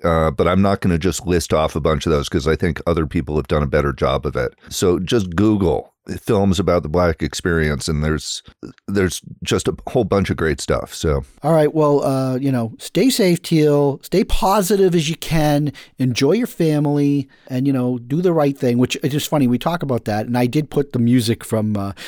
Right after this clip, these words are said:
Speaker 2: Fight the Power last
Speaker 1: Yeah.
Speaker 2: week of the show. So again, if you haven't seen Do the Right Thing, it's another movie y-, you should really check out. Um, it's great, and Spike Lee's got a film that's gonna be on Netflix in
Speaker 1: Yes.
Speaker 2: any day now.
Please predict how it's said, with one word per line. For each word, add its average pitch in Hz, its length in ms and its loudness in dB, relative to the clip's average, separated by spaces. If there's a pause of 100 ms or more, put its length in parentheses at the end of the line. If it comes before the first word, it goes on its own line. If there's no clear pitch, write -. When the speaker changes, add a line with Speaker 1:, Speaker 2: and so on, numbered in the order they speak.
(160)
Speaker 2:
Fight 123 160 0
the 117 80 -2
Power 117 420 2
last 117 300 2
Speaker 1:
Yeah. 76 80 2
Speaker 2:
week 120 200 -2
of 120 40 0
the 117 60 0
show. 123 260 -2 (340)
So 127 220 0
again, 143 220 2
if 131 100 -2
you 262 80 0
haven't 220 300 2
seen 139 280 0
Do 123 160 2
the 120 100 2
Right 110 220 -2
Thing, 110 320 -4
it's 120 220 -6
another 120 320 -2
movie 110 480 -4
y-, 120 100 -12
you 117 220 -6
should 110 200 -8
really 143 220 -2
check 120 260 -6
out. 98 320 -12 (440)
Um, 101 360 -12
it's - 180 -14
great, 104 420 -6
and 123 260 0 (220)
Spike 131 260 -2
Lee's 135 140 2
got 143 120 -2
a 131 40 -6
film 160 240 -2
that's 147 120 -2
gonna 151 120 -2
be 147 80 0
on 147 120 2
Netflix 160 680 -2
in 135 260 2
Speaker 1:
Yes. 135 140 2
Speaker 2:
any 165 180 2
day 160 180 2
now. 117 300 -2